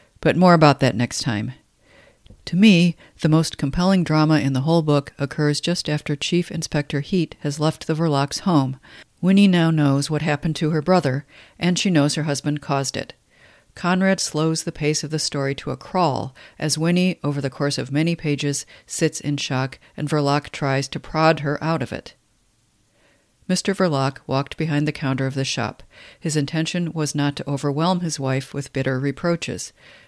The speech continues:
Mister Verloc felt no bitterness. The unexpected march of events had converted him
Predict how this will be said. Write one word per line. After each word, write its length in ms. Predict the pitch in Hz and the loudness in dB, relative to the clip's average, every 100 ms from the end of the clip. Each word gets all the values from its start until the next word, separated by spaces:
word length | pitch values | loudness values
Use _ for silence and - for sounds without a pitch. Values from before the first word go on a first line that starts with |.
| _ | _
Mister 260 | 185 180 190 | -6 -2 -2
Verloc 400 | 185 156 139 143 | 0 2 0 -2
felt 380 | - 196 185 - | 0 0 0 -2
no 140 | 139 | -2
bitterness. 560 | 123 113 117 - - - - - - | -2 -4 -4 -6 -10 -12 -20 -20 -8
The 160 | - 135 | -4 0
unexpected 640 | 160 165 - 165 - 147 | -2 -2 -6 -4 -4 -2
march 260 | 127 131 151 | -2 -2 -4
of 100 | 139 | -4
events 440 | 139 127 135 - | -4 -4 -4 -6
had 160 | 147 - | -8 -4
converted 440 | 151 156 151 143 | -2 0 0 0
him 280 | 143 131 | -2 -2